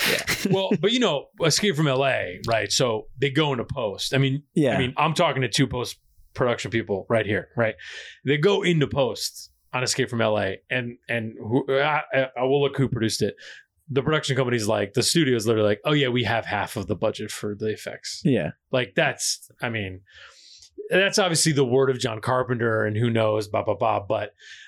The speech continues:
Speaker 3: like, it shows in Escape from L A, which famous, it has famously, infamously bad effects, right? You know?
Speaker 2: Yeah.
Speaker 3: So I
Speaker 2: It's like
Speaker 3: think
Speaker 2: a,
Speaker 3: that
Speaker 2: uh,
Speaker 3: really
Speaker 2: the
Speaker 3: just
Speaker 2: company who did it, it had never done movie effects before. They were, like, a video game company.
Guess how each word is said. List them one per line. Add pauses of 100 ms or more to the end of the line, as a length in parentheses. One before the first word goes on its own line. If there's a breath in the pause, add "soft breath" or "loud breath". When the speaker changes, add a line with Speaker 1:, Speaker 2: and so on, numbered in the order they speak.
Speaker 3:
like, (320)
it
shows
in
Escape
from
L
A,
which
famous,
it
has
famously,
infamously
bad
effects,
right?
You
know?
Speaker 2:
Yeah. (680 loud breath)
Speaker 3:
So
I
Speaker 2:
It's
like
Speaker 3:
think
Speaker 2:
a,
Speaker 3:
that
Speaker 2:
uh,
Speaker 3:
really
Speaker 2:
the
Speaker 3:
just
Speaker 2:
company
who
did
it,
it
had
never
done
movie
effects
before.
They
were,
like,
a
video
game
company.